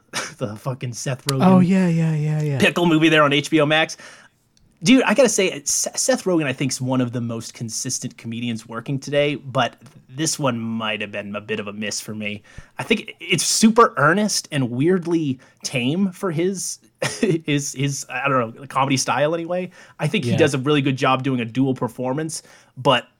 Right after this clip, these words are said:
Speaker 1: talk about a movie, like, similar to this one where the plot just goes fucking all over the place for no reason. Re-, like, I get trying to be original and not being predictable. You wanna keep going in different directions, but man, oh man, when you see where the movie goes, you're like, "Why,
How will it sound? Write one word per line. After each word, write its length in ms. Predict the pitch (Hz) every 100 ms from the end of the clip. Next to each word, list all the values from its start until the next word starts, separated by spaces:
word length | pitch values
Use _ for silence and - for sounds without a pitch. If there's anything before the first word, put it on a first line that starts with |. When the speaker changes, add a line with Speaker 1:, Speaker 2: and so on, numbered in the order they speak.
| _ -
Speaker 1:
talk 220 | 170 185
about 160 | 208 196
a 40 |
movie, 240 | 143 147 139
like, 140 | 120
similar 280 | - 151 143
to 80 | 113
this 220 | 131 -
one 140 | 143
where 80 | 131
the 100 | 110
plot 380 | - - 156 -
just 260 | - 123 -
goes 200 | 127 -
fucking 480 | - 208 190 190 139
all 280 | - 175 202
over 180 | 170 170
the 60 | 127
place 280 | - 135 -
for 180 | -
no 540 | 131 120 127 180 233 - -
reason. 500 | 131 190 180 147 123
Re-, 120 | 143
like, 220 | 165 147 - - _ -
I 60 |
get 220 | 170 254 -
trying 220 | 196 180
to 60 |
be 120 | 160 156
original 400 | 135 156 160 151
and 120 | 131
not 320 | 131 131 143
being 200 | 139 131
predictable. 480 | 120 113 139 143 139
You 120 | 123
wanna 160 | 123 113
keep 200 | 135 127
going 240 | 127 123
in 80 | 113
different 240 | 127 131
directions, 360 | 113 131 - 127
but 160 | 131
man, 320 | 139 185 196 185
oh 80 |
man, 360 | 147 147 139 131 - -
when 180 | - 165
you 80 | 185
see 220 | 214 254
where 160 | 233 180
the 80 | 151
movie 220 | 160 147
goes, 200 | 151 147
you're 60 | 127
like, 80 | 117
"Why, 200 | 123 -